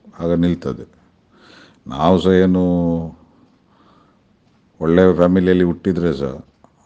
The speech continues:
ಕೆಲವೆಲ್ಲ ನಾವು ಸಹ ಬೇಡದ ಬೇಕಾದದ್ದು ಯಾವುದೆಲ್ಲ ಫೀಲ್ಡಲ್ಲೇ ಇದ್ದವರು. ಆದರೆ ಇಂಥ ಅನ್ಯಾಯಗಳನ್ನು ಮಾಡಲಿಲ್ಲ ನಾವು.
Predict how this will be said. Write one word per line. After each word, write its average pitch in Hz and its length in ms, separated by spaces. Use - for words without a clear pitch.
ಕೆಲವೆಲ್ಲ 123 540
ನಾವು 113 280
ಸಹ 104 480
ಬೇಡದ 85 600
ಬೇಕಾದದ್ದು 80 640
ಯಾವುದೆಲ್ಲ 90 400
ಫೀಲ್ಡಲ್ಲೇ 104 540
ಇದ್ದವರು. 107 520
ಆದರೆ 113 340
ಇಂಥ 107 240
ಅನ್ಯಾಯಗಳನ್ನು 110 720
ಮಾಡಲಿಲ್ಲ 80 400
ನಾವು. 64 300